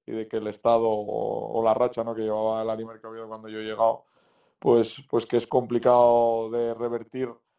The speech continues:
en poco tiempo, ¿no? Creo que necesitamos trabajar, necesitamos también que los jugadores se conciencien de que el proceso es más largo de solo tres semanas y que, bueno, que mientras dependamos de nosotros tenemos vida. Yo creo que eso también tienen que entenderlo.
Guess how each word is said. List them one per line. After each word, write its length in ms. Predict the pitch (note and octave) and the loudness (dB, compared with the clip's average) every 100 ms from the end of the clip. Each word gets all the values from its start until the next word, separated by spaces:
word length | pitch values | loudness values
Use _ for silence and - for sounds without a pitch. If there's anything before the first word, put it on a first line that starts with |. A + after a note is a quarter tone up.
| _ _ - | _ _ -12
en 220 | A#2+ A#2+ | -12 -2
poco 640 | B2+ B2 B2 B2 A#2+ A#2+ A#2 | -2 0 2 4 4 2 0
tiempo, 380 | C3+ C3 A#2+ | -8 -6 -6
¿no? 320 | A2+ A#2+ B2 A#2 | -6 -8 -10 -14
Creo 240 | - A#2 | -8 -8
que 80 | A#2 | -6
necesitamos 1300 | A#2 A2+ A2 A2+ A#2+ A#2 A#2 A2+ A2+ A2+ A2+ A2+ A2 | -10 -12 -12 -4 -2 0 0 0 0 -2 -4 -6 -6
trabajar, 580 | A#2+ A#2 A#2 C3 C#3+ C#3+ | 0 2 4 4 2 0
necesitamos 460 | A#2 A2+ A2+ A#2 | -12 -14 -12 -10
también 280 | A#2 A2+ A#2 | -10 -12 -10
que 80 | A2+ | -8
los 140 | A2 | -6
jugadores 280 | A2 A2+ A2+ | -4 -2 -2
se 100 | A2+ | -6
conciencien 540 | A2 A2 A#2 A2+ A#2 | -12 -12 -16 -16 -16
de 100 | A2 | -14
que 80 | A2 | -10
el 80 | A2+ | -12
proceso 440 | A2 G#2+ A#2 - | -12 -12 -12 -12
es 80 | A#2 | -10
más 180 | A2+ A2 | -10 -4
largo 460 | A#2 A#2 A2+ A2 _ _ _ _ _ - | 0 0 -2 -14 _ _ _ _ _ -12
de 540 | A#2 A#2 A2+ A2+ A2+ | 0 2 4 4 2
solo 320 | A2 B2 A#2 A#2 | 2 2 2 0
tres 200 | A#2 A2+ | -4 -6
semanas 600 | A#2 B2+ C#3+ D#3 D#3+ _ _ _ _ _ _ _ - | -4 -2 0 -2 -4 _ _ _ _ _ _ _ -8
y 120 | B2 | -4
que, 420 | C3 B2 A#2+ A#2+ | 0 2 2 2
bueno, 300 | A#2+ B2+ - | 2 0 -2
que 100 | - | -14
mientras 300 | A#2+ A#2 A#2+ | -14 -8 -6
dependamos 460 | A#2 A#2+ A#2+ C3+ C#3+ | -6 -6 -2 0 0
de 100 | C#3+ | -4
nosotros 340 | C#3 D3 D#3 D3+ | -6 -6 -8 -6
tenemos 320 | D3 B2+ A2+ | -8 -8 -8
vida. 240 | B2+ A2 | -6 -6
Yo 120 | G#2+ | -6
creo 140 | A2 A#2 | -8 -10
que 60 | |
eso 140 | A#2 B2+ | -8 -10
también 320 | A2+ A2+ B2 | -10 -16 -10
tienen 260 | A#2+ A2+ A2 | -8 -8 -12
que 60 | |
entenderlo. 540 | A2 G#2+ G#2 A2 A2 | -18 -16 -12 -12 -12